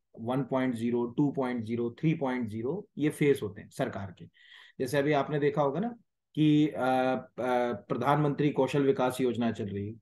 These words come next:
तो उसके वन पॉइंट ज़ीरो आया, फिर टू पॉइंट ज़ीरो आया, फिर थ्री पॉइंट ज़ीरो आया, ऐसे। तो इसका टू पॉइंट ज़ीरो फेज आया था दो अक्टूबर दो हज़ार बाईस।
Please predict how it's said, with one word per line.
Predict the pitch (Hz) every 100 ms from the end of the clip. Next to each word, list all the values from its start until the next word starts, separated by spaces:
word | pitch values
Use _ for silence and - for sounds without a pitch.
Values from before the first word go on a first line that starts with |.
| -
तो | 131
उसके | 127 - 139 139 -
वन | 127 135
पॉइंट | 120 131 127
ज़ीरो | 113 123 117
आया, | 110 110
फिर | - 139
टू | - 131
पॉइंट | 139 127 120
ज़ीरो | 120 120
आया, | 107 107
फिर | - 147
थ्री | 147 143
पॉइंट | 131 120
ज़ीरो | 113 117 113
आया, | 104 107
ऐसे। | - 135 95 - _ - - _
तो | - -
इसका | 151 - 233
टू | 240 220 196
पॉइंट | 190 190 175
ज़ीरो | 175 175
फेज | 165 143 139
आया | 117 113
था | -
दो | 139 135 135
अक्टूबर | 113 - 123 123
दो | 143 117
हज़ार | 104 107
बाईस। | 104 - - -